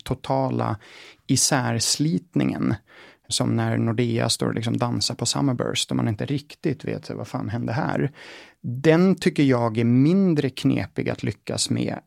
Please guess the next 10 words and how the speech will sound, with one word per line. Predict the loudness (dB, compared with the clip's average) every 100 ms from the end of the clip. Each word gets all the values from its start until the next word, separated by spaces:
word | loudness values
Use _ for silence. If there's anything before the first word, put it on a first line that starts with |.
| _ -2
än | 0 -2
att | -4
faktiskt | -6 -6 -4 -4 -2
på | -2
riktigt | -2 -2 -6 -10 -8 -4 -4 -6
få | -6 -2
med | -2 -4 -6
så | -6 -6
här, | -6 -6 -4
vad | -6